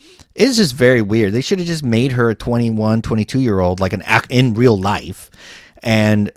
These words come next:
because he's going to college, he's college age now. He doesn't need to date high school kids. But I, I just thought it was very interesting and kinda dumb that they did it that way, because then they can't really do anything. They decided in the movie that, uh, you know, we find out later she has a boyfriend,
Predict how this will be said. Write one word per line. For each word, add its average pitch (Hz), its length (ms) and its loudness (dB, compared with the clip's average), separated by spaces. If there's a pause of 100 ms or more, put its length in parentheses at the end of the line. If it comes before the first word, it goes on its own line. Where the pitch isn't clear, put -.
(100)
because 135 300 0
he's 175 140 -2
going 180 260 2
to 151 80 -2
college, 127 540 -2
he's 123 240 -4
college 165 420 2
age 92 260 -4
now. 87 200 -4
He 98 80 -6
doesn't 151 240 -2
need 160 140 -4
to 147 60 -2
date 120 280 -4
high 120 120 -2
school 92 220 -8
kids. 64 260 -12
But - 300 -6
I, 139 280 0
I - 20 4
just 147 180 -4
thought 135 140 4
it - 20 0
was 113 140 0
very 107 300 0
interesting 104 680 -4 (380)
and 98 360 -2
kinda 117 240 2
dumb 95 440 2
that 95 140 -2
they 92 100 -4
did 117 180 0
it 113 120 -4
that 90 180 -2
way, 98 120 0
because 143 360 -2 (340)
then 165 220 4
they 185 80 2
can't 190 260 0
really 160 300 2
do 139 240 2
anything. 135 320 0
They 117 160 2
decided 139 420 0
in 131 60 -2
the 120 80 -2
movie 127 340 0
that, 110 300 -2 (920)
uh, - 60 -8 (120)
you 135 200 0
know, 117 100 4
we 117 120 2
find 139 240 2
out 117 100 2
later 117 480 2
she - 160 -4
has 110 160 2
a 101 60 -6
boyfriend, 110 720 0